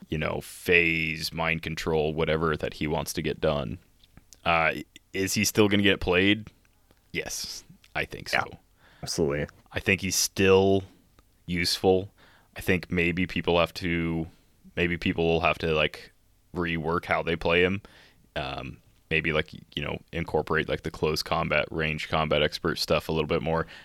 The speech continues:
Speaker 1: Maybe you have to start playing him on, like, a slightly more open map, because if you can't phase and target through walls with,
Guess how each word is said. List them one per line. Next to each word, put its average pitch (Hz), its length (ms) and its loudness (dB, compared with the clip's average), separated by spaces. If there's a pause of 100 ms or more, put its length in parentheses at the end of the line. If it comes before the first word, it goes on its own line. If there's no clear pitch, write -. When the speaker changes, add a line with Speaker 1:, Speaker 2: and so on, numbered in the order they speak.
(120)
Speaker 1:
Maybe 92 280 2
you 92 60 6
have 95 160 2
to 92 140 0
start 87 240 2
playing 92 260 0
him 92 120 2
on, 90 100 2
like, 80 140 -2
a - 40 -8
slightly 85 560 -2
more 92 280 -2
open 92 280 0
map, 90 320 2 (460)
because 85 260 -2
if 82 140 -2
you 80 80 -4
can't - 320 -2
phase 82 540 0
and 76 120 -8
target 87 380 0
through 90 220 -2
walls 78 360 2
with, - 220 -8